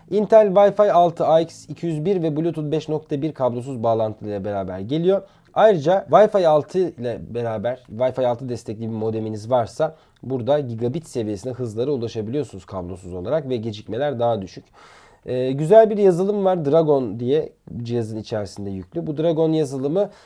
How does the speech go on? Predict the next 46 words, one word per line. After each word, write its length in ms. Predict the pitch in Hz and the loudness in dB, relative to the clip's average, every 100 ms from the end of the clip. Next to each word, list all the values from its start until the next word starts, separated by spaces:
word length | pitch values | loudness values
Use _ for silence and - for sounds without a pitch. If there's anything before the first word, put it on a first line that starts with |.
| _ | _
e, 80 | - | -8
ağ 460 | 127 131 151 160 160 | -6 -4 2 4 4
önceliklendirme 960 | 160 143 147 143 143 147 147 143 147 147 | 2 0 -2 -2 0 0 0 2 2 0
programı. 600 | 120 104 95 95 143 170 | -2 -6 -6 -6 -6 -6
Örnek 380 | 165 151 113 - | -2 -2 -2 -8
veriyorum, 300 | 95 107 139 | -8 -6 -8
Steam 280 | - - 139 | -10 -8 -6
üzerinden 340 | 104 98 113 | -6 -6 -6
oyun 220 | 139 135 | -2 -2
oynuyorsunuz. 440 | 123 101 92 90 139 | -2 -6 -8 -12 -16
Steam'in 340 | - 127 135 | -8 -4 -2
önceliğini 500 | 127 113 104 104 139 | -2 -4 -6 -6 -4
maksimum 520 | 139 143 113 117 107 | -2 -2 -4 -10 -10
seviyeye 400 | 92 98 107 156 160 - _ - | -10 -8 -4 -4 -6 -16 _ -20
çıkartabilirsiniz. 840 | - - 101 - 95 98 92 147 | -10 -4 -4 -4 -8 -8 -8 -2
Ya 120 | 151 | -2
da 40 | 147 | -2
Epic 240 | 147 165 160 | -6 -8 -4
Games'ten 400 | 156 143 - 165 | -2 -2 0 0
bir 60 | 165 | 2
oyun 120 | 127 | 0
oynayacaksınız. 520 | 110 104 98 98 156 | -2 -6 -8 -10 -8
E, 260 | 147 131 - | -6 -6 -8
Steam 320 | - - 170 | -12 -4 2
de 60 | 151 | 4
arkada 320 | 120 104 95 | 4 0 -8
çalışıyor. 540 | - 82 90 - 208 220 - | -10 -14 -10 0 0 0 -4
Epic'ten 400 | 156 185 - 214 | -4 -2 6 6
oynarken 460 | 190 151 147 190 202 | 8 6 4 4 2
Steam'in 360 | - 202 214 | 0 0 4
önceliğini 480 | 214 175 147 127 127 | 6 6 2 0 -6
düşürüp 360 | 107 151 214 - | -6 -6 -6 -6
bu 60 | |
sefer 220 | 165 165 | -6 -4
Epic'teki 480 | 175 160 165 170 170 | -4 -6 -8 -8 -4
performansı 720 | 180 160 123 117 104 95 - | 2 2 2 -6 -6 -8 -10
arttırabilirsiniz. 720 | 92 - 92 92 101 107 208 208 | -16 -14 -14 -12 -12 -10 -12 -2
Yani 240 | 214 185 | 0 2
Dragon 280 | 190 180 160 | 4 4 4
online 380 | 165 170 147 139 | 2 0 0 0
oyunlarda 400 | 143 113 117 147 | -2 -2 -4 -4
böyle 200 | 123 120 | -4 -4
bir 40 | |
avantaj 460 | 120 123 98 139 135 | -4 -4 -6 -8 -10
katıyor. 480 | - 113 - 113 117 | -10 -12 -8 -8 -6
Onu, 260 | 113 135 | -6 -8